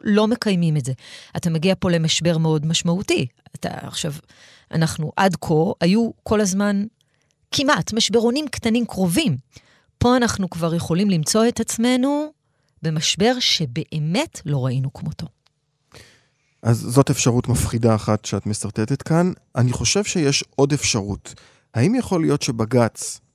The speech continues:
Speaker 2: יגיד, "אוקיי, אין לי יותר את עילת הסבירות, אבל יש לי עילות אחרות שאני יכול להשתמש בהן כדי להגיע לאותה תוצאה"?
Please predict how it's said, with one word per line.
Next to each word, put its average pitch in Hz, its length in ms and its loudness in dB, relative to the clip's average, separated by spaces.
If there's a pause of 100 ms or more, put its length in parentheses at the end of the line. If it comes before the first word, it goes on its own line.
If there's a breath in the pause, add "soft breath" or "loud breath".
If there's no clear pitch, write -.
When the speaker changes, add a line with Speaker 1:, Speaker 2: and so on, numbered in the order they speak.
(360)
Speaker 2:
יגיד, 135 480 -2
"אוקיי, 131 360 -2 (680)
אין 170 120 0
לי 175 60 0
יותר 127 260 0
את 117 80 -2
עילת 110 220 -2
הסבירות, 113 640 -4
אבל 123 220 -2
יש 165 200 -2
לי 185 160 -2
עילות 160 280 0
אחרות 156 460 0 (280 soft breath)
שאני 120 220 0
יכול 151 200 2
להשתמש 143 480 -2
בהן 202 280 -2
כדי 127 260 2
להגיע 120 420 2
לאותה 131 420 0
תוצאה"? 117 440 -6